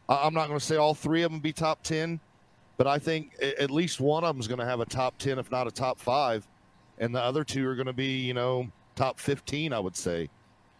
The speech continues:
But I, I think they have a legit shot. Um, yeah, I, I'm, I'm excited to see it fire off, man.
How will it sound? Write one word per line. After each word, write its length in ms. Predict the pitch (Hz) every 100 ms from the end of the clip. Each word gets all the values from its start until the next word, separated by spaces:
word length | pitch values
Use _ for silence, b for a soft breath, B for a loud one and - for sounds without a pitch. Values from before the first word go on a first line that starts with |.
| -
But 240 | 117 117 -
I, 320 | 104 113 120
I 40 | 127
think 240 | 143 127
they 100 | 139
have 160 | 135 139
a 40 |
legit 400 | 135 127 104 131
shot. 420 | - 131 127 170 - _ _ _ _ _ _ _ _
Um, 800 | 113 117 113 113 113 113 113 113 - _ _ _
yeah, 280 | 104 151 147 -
I, 240 | 117 127
I'm, 240 | 139 131 113
I'm 160 | 135
excited 360 | 135 - 135 131
to 60 |
see 160 | 110 127
it 80 | 107
fire 280 | 117 110 101
off, 200 | 92 -
man. 240 | 87 90